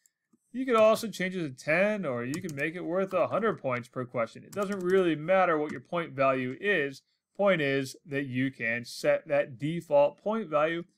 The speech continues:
so that you don't forget to give points to a question in your quiz. But let's take a look at the response settings. I have collect email addresses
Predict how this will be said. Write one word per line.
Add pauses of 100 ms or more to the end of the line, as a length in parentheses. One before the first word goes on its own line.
(240)
so
that
you
don't
forget (300)
to (500)
give (160)
points (260)
to
a
question
in
your
quiz. (1500)
But
let's
take
a
look
at
the
response
settings. (640)
I
have
collect
email
addresses